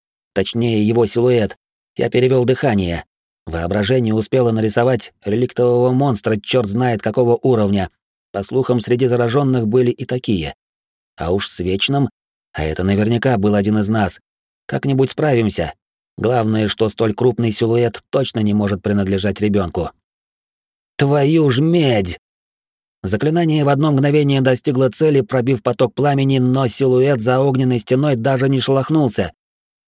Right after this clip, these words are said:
Видимо, я умудрился подобрать стихии, к которому у цели были топовые резисты.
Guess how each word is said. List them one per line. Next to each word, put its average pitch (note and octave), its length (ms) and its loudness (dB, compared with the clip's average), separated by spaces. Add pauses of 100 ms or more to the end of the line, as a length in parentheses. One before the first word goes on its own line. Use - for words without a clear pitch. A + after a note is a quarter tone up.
(440)
Видимо, C3 380 0
я C3 180 2
умудрился C3 560 0
подобрать B2 420 0
стихии, C3 520 -2
к - 40 -16 (120)
которому B2 540 0
у B2 60 2
цели B2+ 300 0
были B2 220 2
топовые A#2 520 0
резисты. A2 540 -2